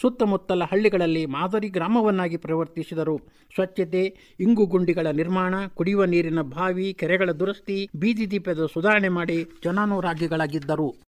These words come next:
ಒಕ್ಕಲುತನ ಜೊತೆಗೆ ಬಟ್ಟೆ ಅಂಗಡಿಯನ್ನಿಟ್ಟು ಪ್ರಾಮಾಣಿಕ ವ್ಯಾಪಾರ ಮಾಡಿದರು. ಶ್ರೀಯುತರು ಸ್ವಾತಂತ್ರ್ಯ ಯೋಧರಿಗೆ ಕೊಡಮಾಡುವ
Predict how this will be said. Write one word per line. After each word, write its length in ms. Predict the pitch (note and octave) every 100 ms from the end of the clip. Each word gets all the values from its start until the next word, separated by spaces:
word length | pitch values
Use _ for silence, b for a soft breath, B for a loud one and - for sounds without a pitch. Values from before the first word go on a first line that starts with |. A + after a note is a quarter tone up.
| _ _
ಒಕ್ಕಲುತನ 480 | G3 - C4+ D4+ A#3
ಜೊತೆಗೆ 500 | G3+ F#3 G#3 F#3+ F#3
ಬಟ್ಟೆ 360 | D#3+ D3+ G3+ G#3
ಅಂಗಡಿಯನ್ನಿಟ್ಟು 760 | E3+ E3+ F3 E3 E3 - F#3+ G3+
ಪ್ರಾಮಾಣಿಕ 520 | E3 D#3 F#3+ G#3+ G3+
ವ್ಯಾಪಾರ 380 | E3+ D#3+ F3 E3+
ಮಾಡಿದರು. 540 | D#3+ D#3 D#3 C#3 - -
ಶ್ರೀಯುತರು 380 | G3+ G3 F3 D3
ಸ್ವಾತಂತ್ರ್ಯ 500 | D#3+ D#3 G#3+ G#3 F3+
ಯೋಧರಿಗೆ 300 | D#3+ D#3+ D#3
ಕೊಡಮಾಡುವ 640 | D#3 D#3 D#3 D3 D3 C#3+